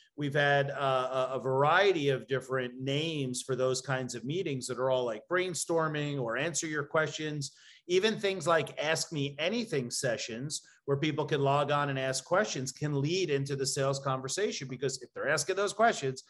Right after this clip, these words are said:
and you have the solutions, that's something you might wanna talk with them about. So, um, uh, uh, you know, three ideas at thirty minutes. Take the X company challenge is always a good one.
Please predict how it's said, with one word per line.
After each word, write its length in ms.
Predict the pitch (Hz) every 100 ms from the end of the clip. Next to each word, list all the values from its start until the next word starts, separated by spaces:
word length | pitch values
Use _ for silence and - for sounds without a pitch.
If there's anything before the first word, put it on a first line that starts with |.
| _ _
and 120 | 110
you 120 | 127 160
have 160 | 170
the 80 | 175
solutions, 640 | 143 202 226 - 147 135 131
that's 220 | 127 -
something 300 | 127 117 117
you 100 | 113
might 200 | 113 110
wanna 160 | 107
talk 300 | 98 113 117
with 80 | 117
them 160 | 101 92
about. 300 | 90 90 - _ _ - - - -
So, 480 | - 165 160 160 151
um, 520 | 147 143 143 139 139 _ _ -
uh, 580 | 143 131 131 131 131 135 135 156
uh, 160 | 131 -
you 100 | 147
know, 100 | 117
three 220 | 127 185
ideas 420 | 180 175 170 165 147
at 80 |
thirty 300 | - 147 139
minutes. 580 | 143 185 185 180 - - _ -
Take 340 | 175 175 151
the 340 | 143 147 143 139
X 340 | 156 156 -
company 500 | - 147 147 156 143
challenge 720 | 135 - 165 135 165 180 175
is 160 | 170 139
always 360 | 156 165 156 143
a 40 |
good 240 | 139 165
one. 360 | 170 180 190